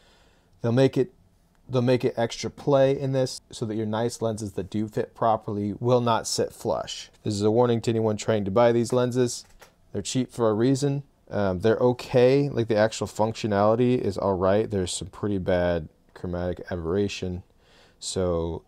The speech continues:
the edges of pictures get blurry and have, like, a blue tone to 'em. It doesn't look very professional. If you're going for that look,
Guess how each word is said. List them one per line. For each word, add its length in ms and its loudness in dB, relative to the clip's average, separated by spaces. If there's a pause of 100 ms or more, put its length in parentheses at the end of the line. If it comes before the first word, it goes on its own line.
the 220 -8
edges 300 -4
of 80 -12
pictures 480 -8
get 260 -8
blurry 480 -2
and 120 -8
have, 180 -8
like, 160 -10
a 40 -10
blue 440 -4
tone 380 -8
to 260 -8
'em. 200 -10
It 80 -14
doesn't 280 -10
look 180 -10
very 220 -6
professional. 560 -10
If 120 -8
you're 60 -2
going 220 0
for 100 -4
that 140 2
look, 260 0